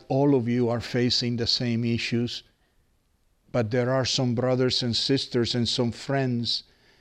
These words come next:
who are facing storms in their lives where the waves are hitting them so hard, and the storm is so, so strong, and the wind is so, uh, amazing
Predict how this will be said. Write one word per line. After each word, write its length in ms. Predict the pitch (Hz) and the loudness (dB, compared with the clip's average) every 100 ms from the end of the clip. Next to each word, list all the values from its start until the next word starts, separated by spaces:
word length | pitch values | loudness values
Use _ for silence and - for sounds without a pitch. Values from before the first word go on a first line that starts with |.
| _ _ | _ _
who 180 | - 123 | -4 -2
are 120 | 120 | 0
facing 640 | 110 - 135 135 - 127 123 | -4 0 2 4 2 0 0
storms 640 | - - 131 131 131 - | -2 -2 0 2 0 0
in 140 | 123 120 | 0 0
their 140 | 120 | 2
lives 580 | 120 123 131 123 123 - - - | 2 2 2 2 0 -2 -10 -10
where 180 | - 120 | 0 2
the 140 | 113 113 | 4 2
waves 420 | 117 123 127 - | 4 2 2 0
are 120 | 120 | -2
hitting 440 | 98 143 131 127 120 | -2 0 2 2 2
them 180 | 120 113 | 0 -2
so 260 | - 127 | 0 0
hard, 580 | 131 139 120 110 110 110 - - - | 0 -4 -2 -2 -4 -10 -16 -18 -2
and 200 | 127 117 | 0 2
the 80 | 117 | 0
storm 580 | - - 139 139 139 131 | -2 0 2 2 2 0
is 120 | - | -2
so, 300 | - 127 127 - - - - | 2 2 2 -4 -14 -16 -10
so 180 | - 139 | -2 -2
strong, 640 | - - 139 127 123 120 - - - | -2 -4 2 4 4 0 -6 -14 0
and 240 | 127 123 | 2 4
the 80 | 117 | 4
wind 500 | 113 123 147 147 147 | 4 2 2 2 -2
is 200 | - 127 | 0 0
so, 560 | - - 143 135 139 135 - _ _ - | 2 0 4 6 6 2 -8 _ _ -14
uh, 340 | 143 - - - | -12 -10 -14 -8
amazing 920 | 123 131 131 139 143 139 - 120 123 | -2 0 2 2 2 2 0 0 -2